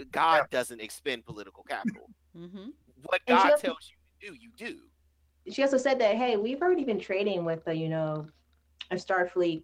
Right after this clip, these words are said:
Speaker 4: station out here. You might have heard of it. And we've been doing that for a century now. So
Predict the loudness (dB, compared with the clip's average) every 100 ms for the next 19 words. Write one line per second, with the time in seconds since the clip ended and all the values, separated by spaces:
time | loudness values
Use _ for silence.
0 | _ -10 -2 -2 -2 -2 -2 -4 -6 -10
1 | -12 -14 -6 -2 -2 -2 0 2 4 2
2 | 0 -4 _ _ _ _ _ -2 2 4
3 | 4 4 2 2 0 0 -4 -6 -8 -8
4 | -10 -10 -8 -6 -6 -10